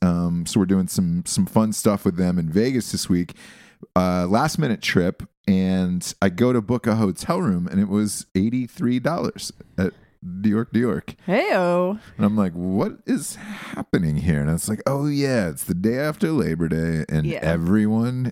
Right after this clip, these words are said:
Speaker 1: is gone, and it's a hundred and six degrees. No one's in Vegas. You can get a suite for, like, one fifty there. <laughs> Just ball out hard." Um, New York, New York is right behind the arena where the Vegas Knights play.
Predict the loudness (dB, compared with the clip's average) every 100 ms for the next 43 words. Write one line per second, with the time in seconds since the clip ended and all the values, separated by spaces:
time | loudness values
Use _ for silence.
0 | 0 0 0 -2 0 2 0 -2 0 0
1 | 0 0 -2 0 -2 0 -4 -4 -4 -4
2 | -4 -2 -2 -4 -14 -4 0 2 2 0
3 | -2 -2 0 -2 -4 -8 -20 -20 _ -2
4 | -2 -2 -2 -2 -2 -2 -2 -2 -2 -2
5 | -4 -4 -2 -2 -2 -2 -2 -6 -6 -2
6 | -2 -4 -4 -2 0 0 0 0 0 -2
7 | 0 0 0 -4 -8 -20 -20 -20 -8 0
8 | 2 2 0 0 -4 -6 _ _ 0 2
9 | 4 2 2 2 4 2 4 2 2 0
10 | 2 2 2 0 0 2 2 2 0 0
11 | 0 0 0 0 0 0 0 0 0